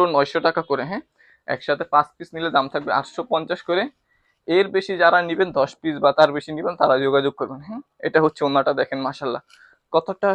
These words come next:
সুন্দর একটা ওড়না পাচ্ছেন এটার সাথে। দ্রুত স্ক্রিনশট দিতে হবে। এই ডিজাইন এবং কালার এগুলো একদমই হচ্ছে কি ইউনিক, ইউনিক ডিজাইন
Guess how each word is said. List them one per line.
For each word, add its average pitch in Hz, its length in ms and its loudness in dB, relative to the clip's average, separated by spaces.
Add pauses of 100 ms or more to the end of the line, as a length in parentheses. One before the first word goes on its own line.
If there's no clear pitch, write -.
(160)
সুন্দর 156 420 0 (140)
একটা - 180 -2 (1600)
ওড়না 151 300 4
পাচ্ছেন 131 300 -2
এটার 135 200 -2
সাথে। 139 180 -10 (400)
দ্রুত 226 220 0 (160)
স্ক্রিনশট 202 460 -6
দিতে 185 160 -4
হবে। 135 160 4
এই 160 140 -2
ডিজাইন 147 320 0 (100)
এবং 151 120 -2 (120)
কালার 143 260 8 (640)
এগুলো 147 200 0 (120)
একদমই 165 400 -2
হচ্ছে - 220 -8
কি 139 60 -10 (100)
ইউনিক, 160 300 -4 (100)
ইউনিক 151 280 -4 (120)
ডিজাইন 147 260 0